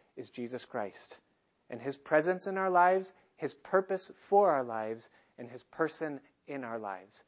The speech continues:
That's the only thing that will ever satisfy anyone, and there is nothing else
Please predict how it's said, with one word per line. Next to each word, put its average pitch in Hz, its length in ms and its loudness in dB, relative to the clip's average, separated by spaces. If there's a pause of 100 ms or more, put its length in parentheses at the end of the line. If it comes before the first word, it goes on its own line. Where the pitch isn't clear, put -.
(140)
That's 131 140 -10
the 113 160 -12 (100)
only 190 300 2
thing 151 380 -8 (240)
that 123 120 -4
will 123 200 -8
ever 143 200 -2
satisfy 127 680 -6 (460)
anyone, 110 420 -10 (300)
and 117 100 -16
there 117 120 -8
is 110 160 -10
nothing 117 400 -12
else 92 340 -16